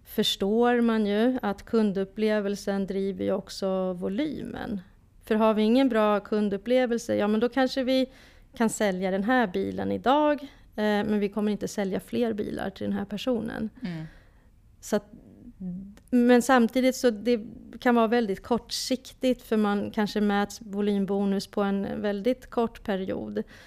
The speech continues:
Speaker 1: Så att liksom att få in ett långsiktigt, eh, tänkande, det,
Speaker 2: Mm.
Speaker 1: det är ju en jätteutmaning.
Speaker 2: Det handlar ju också om tillitsbyggande,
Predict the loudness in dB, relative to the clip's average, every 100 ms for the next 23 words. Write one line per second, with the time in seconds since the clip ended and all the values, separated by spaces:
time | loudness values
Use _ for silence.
0 | -20 0 2 4 2 0 0 -2 -2 -4
1 | 0 2 4 4 2 0 0 2 2 0
2 | -4 -6 -6 -6 -8 -16 -4 -4 -4 -14
3 | -4 -2 0 -2 -2 -2 0 -2 -4 -2
4 | 0 0 0 -2 -8 -6 0 2 4 2
5 | 2 2 4 4 4 0 -2 -6 -4 -4
6 | -4 -14 -6 -4 -4 -6 -4 0 0 0
7 | -2 -6 -8 -10 -14 _ -20 -20 -20 -20
8 | -20 0 2 4 4 2 0 -4 -2 0
9 | 0 -2 -6 -6 -4 -4 -2 -4